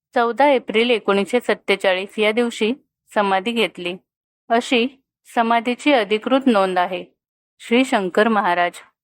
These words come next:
हे योगीराज होते, याचा अनेकांनी अनेक प्रकारे प्रत्यय घेतला आहे. ते स्वतः मात्र नेहमी म्हणत, "सिद्धीच्या मागे लागू नका."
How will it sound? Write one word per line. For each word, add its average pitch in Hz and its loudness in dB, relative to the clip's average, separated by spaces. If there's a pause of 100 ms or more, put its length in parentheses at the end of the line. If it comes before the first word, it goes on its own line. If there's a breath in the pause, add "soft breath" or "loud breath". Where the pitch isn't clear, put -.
(380)
हे 262 0
योगीराज 214 0
होते, 190 -4 (580)
याचा 240 0
अनेकांनी 247 0
अनेक 240 0
प्रकारे 208 0
प्रत्यय 190 0
घेतला 185 -4
आहे. 185 -6 (540)
ते 226 2
स्वतः 202 0
मात्र 214 -2 (540)
नेहमी 247 4
म्हणत, 202 2 (720)
"सिद्धीच्या 208 -2
मागे 233 0
लागू 196 0
नका." 185 -2